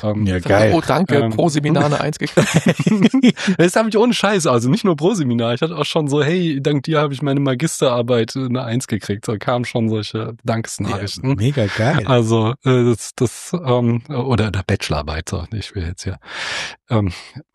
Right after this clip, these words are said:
Speaker 1: ja, ja, also es ist, äh, es ist, ist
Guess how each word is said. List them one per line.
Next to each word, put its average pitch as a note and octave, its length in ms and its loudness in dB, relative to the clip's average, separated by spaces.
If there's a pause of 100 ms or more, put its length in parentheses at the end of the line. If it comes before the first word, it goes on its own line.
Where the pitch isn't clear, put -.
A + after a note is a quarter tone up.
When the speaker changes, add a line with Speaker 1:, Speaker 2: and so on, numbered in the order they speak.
(800)
Speaker 1:
ja, D3+ 160 4
ja, A#2+ 320 0
also A2 240 2
es B2+ 200 0
ist, - 200 0
äh, D#3+ 220 2
es D#3+ 180 -2
ist, D#3+ 140 0
ist - 220 -2